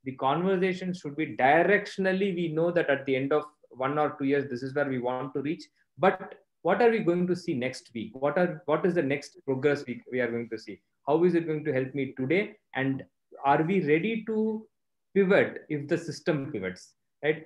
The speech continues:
Many companies before covid two thousand nineteen, they had this multi-year engagements, which actually have got killed now because they were not ready to pivot when a big thing like covid hit us,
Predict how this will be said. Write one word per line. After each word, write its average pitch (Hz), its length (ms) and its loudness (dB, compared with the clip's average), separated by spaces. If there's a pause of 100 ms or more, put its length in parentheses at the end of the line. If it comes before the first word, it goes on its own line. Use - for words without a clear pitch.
(120)
Many 208 280 4
companies 196 540 0
before 175 440 0
covid 170 320 0
two 165 80 -2
thousand 160 260 -2
nineteen, 156 400 -4
they 147 100 -2
had 147 260 0
this 143 160 -2
multi-year 143 480 2
engagements, 151 580 0
which 139 260 -6
actually 135 420 -4
have 170 180 0
got 151 320 -2
killed 160 260 -4
now 131 360 -2 (260)
because 151 260 0
they 160 100 6
were 156 140 2
not 170 300 0
ready 147 300 2
to 180 100 -2 (160)
pivot 156 420 4
when 160 260 -4 (240)
a 135 60 -2
big 170 340 -2
thing 165 140 2
like 147 240 0
covid 131 320 0
hit 117 180 -6
us, - 260 -6